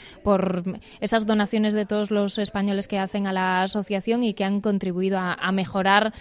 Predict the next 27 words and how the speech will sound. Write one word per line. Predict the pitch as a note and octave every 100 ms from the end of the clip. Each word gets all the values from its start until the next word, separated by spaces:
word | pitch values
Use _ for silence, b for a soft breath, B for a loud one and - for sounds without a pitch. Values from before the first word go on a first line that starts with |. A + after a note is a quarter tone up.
| B
la, | F3 F#3+ F3+ F3 E3
los | - G3
tratamientos, | - F#3 F#3 G3 G3+ G3+ F#3+ F3+ -
eh, | F#3 D3
médicos. | F#3 F3+ E3 D#3+ D3 -
Hoy | - A#3+ C#4 B B B
se | - G#3+ G3 G3+
echa | A3+ C4+ A#3+
el | A3 G#3
cierre | G3+ A#3+ A#3+ A#3 A3+ A3
esta | A3 A#3 G3+ F#3+
tarde | A#3 A#3+ B3+
sobre | A#3 A3
las | G#3 G#3
ocho | B3 C#4+
y |
media, | C4+ B3 A3 G#3+
nos | A3 G#3+
decías, | A3+ A#3+ A3+ G#3+
Virginia, | A3+ A3 B3+ B3+ G#3+
¿o |
vais | G#3+ A#3
a |
ampliar | A#3+ A3+ A#3+ A#3
un | A#3 A3+
poquito | A3+ B3+ A3+ A3+ G#3+
si, | G#3 A3+ G#3+ G#3+